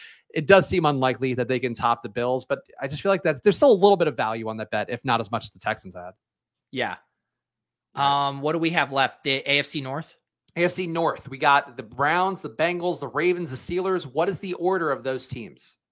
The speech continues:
Speaker 2: Yeah, this one is fun in that I'm pretty confident Bengals are gonna have the shortest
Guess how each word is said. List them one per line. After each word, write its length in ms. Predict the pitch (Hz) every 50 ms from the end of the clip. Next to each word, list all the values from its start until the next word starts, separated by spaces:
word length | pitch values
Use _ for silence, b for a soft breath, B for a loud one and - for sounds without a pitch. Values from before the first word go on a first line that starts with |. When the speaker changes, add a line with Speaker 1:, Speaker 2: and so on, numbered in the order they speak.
| _ _ _ _ _ _ _ _ _ _ _ _ _ _ _ _ _ _ _
Speaker 2:
Yeah, 320 | - 147 151 147 127 113 117
this 360 | 127 151 196 262 - - -
one 600 | 214 214 202 185 180 170 165 160 165 156 143 - _ _ _ _
is 240 | 151 139 135 - -
fun 920 | - - - - - - - - 165 160 151 147 143 143 139 139 139 143 - _
in 240 | 151 147 143 139 139
that 360 | 139 139 139 135 135 139 - -
I'm 220 | 139 139 135 135 - _ _
pretty 280 | - - 202 202 233 226
confident 680 | - 190 170 165 156 - 165 160 151 151 156 139 123
Bengals 380 | 139 135 135 143 143 143 139
are 80 | 147 139
gonna 140 | 139 139 139
have 240 | 151 143 143 147 147
the 100 | 147 147
shortest 720 | - - - 156 139 131 127 127 123 - - - -